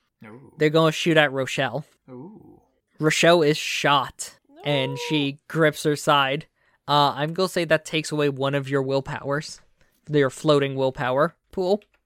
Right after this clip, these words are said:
Speaker 2: Um, is Lavender's turn.
Speaker 3: I'm going to stab the motherfucker who's biting me.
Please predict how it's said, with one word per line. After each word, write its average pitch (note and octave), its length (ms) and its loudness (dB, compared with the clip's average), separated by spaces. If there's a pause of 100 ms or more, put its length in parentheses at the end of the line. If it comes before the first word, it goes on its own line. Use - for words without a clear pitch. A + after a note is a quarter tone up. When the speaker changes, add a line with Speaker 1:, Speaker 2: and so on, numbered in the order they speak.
(120)
Speaker 2:
Um, D3 520 4
is D3+ 460 0
Lavender's D3 560 -2
turn. D3 280 -6 (760)
Speaker 3:
I'm D4+ 240 -14
going D#4+ 260 -20
to C#4+ 140 -20
stab A#3 360 -14
the B3+ 60 -20
motherfucker A#3+ 720 -18
who's G3 260 -20 (120)
biting A3 380 -14
me. E4 240 -20